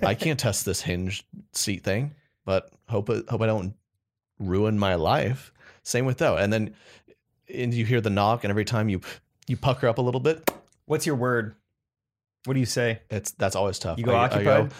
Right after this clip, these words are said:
Speaker 1: "Occupied."
Speaker 2: Occup-, occupied. Occupied, I mean. <laughs>
Speaker 1: Occupoop.
Speaker 2: <laughs>
Speaker 1: I,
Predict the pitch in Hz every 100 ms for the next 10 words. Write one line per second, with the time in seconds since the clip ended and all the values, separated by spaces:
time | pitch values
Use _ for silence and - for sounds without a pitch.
0 | - 269 269 254 208 220 214 _ _ _
1 | _ _ _ _ _ _ _ _ _ -
2 | - 180 - 208 - - 175 190 220 226
3 | 220 170 190 170 - - 202 190 165 208
4 | 180 175 180 214 160 - 214 - 185 -
5 | - - - - 269 277 339 494 508 -
6 | - - - - - 160 135 - 98 98